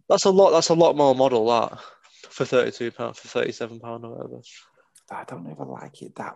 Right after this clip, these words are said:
Speaker 2: much.
Speaker 1: You know, I, I like the, I like
Speaker 2: Uh,
Speaker 1: Terrorgeist.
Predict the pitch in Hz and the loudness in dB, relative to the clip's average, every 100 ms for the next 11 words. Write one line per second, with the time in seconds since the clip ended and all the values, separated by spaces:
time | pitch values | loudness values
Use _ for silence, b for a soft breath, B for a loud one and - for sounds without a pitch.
0 | _ - - _ - - - _ _ _ | _ -20 -20 _ -20 -20 -20 _ _ _
1 | - 208 139 - 160 147 165 156 160 - | 0 2 4 2 2 0 -4 -6 -10 -10
2 | 110 - 139 135 131 123 - - - - | -16 -12 -10 -8 -10 -12 -16 -18 -20 -20